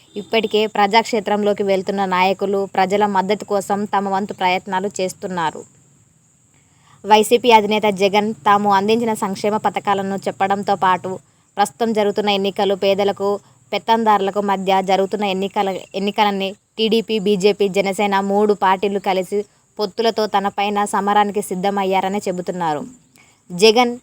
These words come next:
మీ బిడ్డ సింగిల్గా ఎన్నికలలోకి పోరు, పోరులోకి వెళ్తున్నాడు. ఆశీర్వదించాలని ప్రజలను కోరుతున్నారు." ఇక టీడీపీ అధినేత చంద్రబాబు, జనసేన అధినేత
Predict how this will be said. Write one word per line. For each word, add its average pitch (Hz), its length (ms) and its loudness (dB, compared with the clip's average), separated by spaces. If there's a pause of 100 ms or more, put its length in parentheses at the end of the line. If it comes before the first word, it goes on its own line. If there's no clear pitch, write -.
(120)
మీ 214 160 2
బిడ్డ 190 380 2 (540)
సింగిల్గా 233 460 2
ఎన్నికలలోకి 214 680 2
పోరు, 190 420 -2 (1120)
పోరులోకి 220 420 2
వెళ్తున్నాడు. 196 600 -2 (300)
ఆశీర్వదించాలని 214 880 2
ప్రజలను 202 480 0
కోరుతున్నారు." 185 720 -2 (160)
ఇక 202 260 2
టీడీపీ 226 460 2
అధినేత 202 380 0
చంద్రబాబు, 196 600 0
జనసేన 202 460 -2
అధినేత 190 360 0